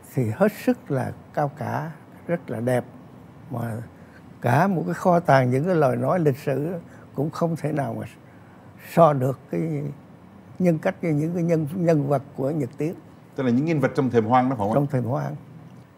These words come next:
Speaker 2: Như vậy thì ông thấy, ờ, ở miền Nam rõ ràng những người như Nhật Tiến đã, đã chú, chú trọng nhiều, ờ, tới những cái số phận con người trong chiến tranh, những cái số phận con người ở trong những hoàn cảnh rất là nghiệt ngã.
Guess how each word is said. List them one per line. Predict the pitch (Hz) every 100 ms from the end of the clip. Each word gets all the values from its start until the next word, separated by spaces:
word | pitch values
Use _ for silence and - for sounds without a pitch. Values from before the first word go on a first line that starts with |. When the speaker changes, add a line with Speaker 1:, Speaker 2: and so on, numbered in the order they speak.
| -
Speaker 2:
Như | 165
vậy | 156 147
thì | 156
ông | 156 160
thấy, | 180 208
ờ, | 185 135
ở | 107 123
miền | 143 143
Nam | 156 156 147
rõ | 165
ràng | 160 139 123 - - - -
những | 117 160 185
người | 165 143 131
như | 143
Nhật | 139 -
Tiến | 151 208
đã, | 208 -
đã | 120 120 143 147
chú, | 165 175 143 120
chú | 160 165
trọng | 127 110
nhiều, | 117 120 101 - - - - -
ờ, | 101 101 80
tới | 120 143 147
những | 139
cái | 151
số | 175 170
phận | 135 98
con | 127
người | 113 92
trong | 101 113
chiến | 147 156 147
tranh, | 151 147 147 147
những | 139
cái | 156
số | 165
phận | 156 120 92
con | 123 123 120
người | 98 85 80 69 82 85
ở | 92
trong | 123
những | 117
hoàn | 135 107
cảnh | 85 82
rất | 82 180
là | 139
nghiệt | 101 98
ngã. | 101 107 165